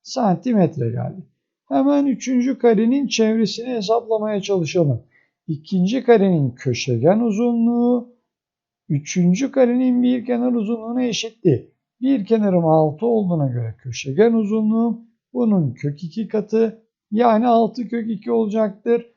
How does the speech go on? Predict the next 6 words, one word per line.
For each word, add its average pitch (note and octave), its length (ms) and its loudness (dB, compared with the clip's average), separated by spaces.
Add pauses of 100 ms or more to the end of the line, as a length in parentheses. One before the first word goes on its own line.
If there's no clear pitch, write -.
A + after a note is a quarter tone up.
(280)
Dolayısıyla F#3+ 580 2
üçüncü D#3+ 600 -4
karenin C#3 560 0
bir G#3+ 260 0
kenar D#3 260 -2
uzunluğu B2+ 680 -2